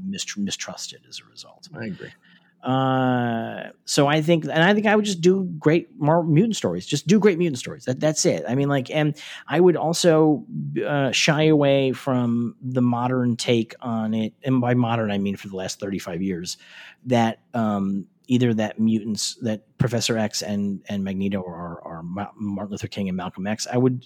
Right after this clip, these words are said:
Speaker 1: I would avoid that like the plague. Um, I think it's just too limiting, and I think it's been done too many times already
Speaker 2: It
Speaker 1: at
Speaker 2: should
Speaker 1: this
Speaker 2: be
Speaker 1: point.
Speaker 2: much more like the Paul brothers,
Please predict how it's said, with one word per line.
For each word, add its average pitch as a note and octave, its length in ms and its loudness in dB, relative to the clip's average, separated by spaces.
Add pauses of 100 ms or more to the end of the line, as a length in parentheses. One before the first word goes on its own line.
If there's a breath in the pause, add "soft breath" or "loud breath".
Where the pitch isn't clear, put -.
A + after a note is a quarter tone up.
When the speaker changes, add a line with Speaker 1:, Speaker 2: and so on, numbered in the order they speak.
(120)
Speaker 1:
I A2+ 80 -2
would A2+ 140 0
avoid F#2+ 380 -4
that G#2+ 260 -4 (280)
like G2+ 220 -8
the - 80 -20
plague. A2 460 -4 (440 soft breath)
Um, F#2 440 -4 (200)
I G#2+ 80 0
think A2+ 160 -2
it's G#2+ 140 -4
just - 160 -6
too B2+ 140 2
limiting, A2 360 2
and G2+ 80 2
I F#2 40 -2
think G2+ 160 -6
it's G2 100 -8
been F#2+ 160 -4
done F#2 220 -4
too C3+ 100 -4
many C3+ 200 -2
times D3 300 -2
already D3+ 140 4
Speaker 2:
It E3 40 2
Speaker 1:
at D#3 40 2
Speaker 2:
should - 80 2
Speaker 1:
this A#2+ 60 4
Speaker 2:
be C3+ 100 8
Speaker 1:
point. B2+ 100 8
Speaker 2:
much B2+ 160 4
more B2 120 4
like A2 160 2
the F#2+ 80 -6
Paul G#2+ 260 -2
brothers, - 480 -8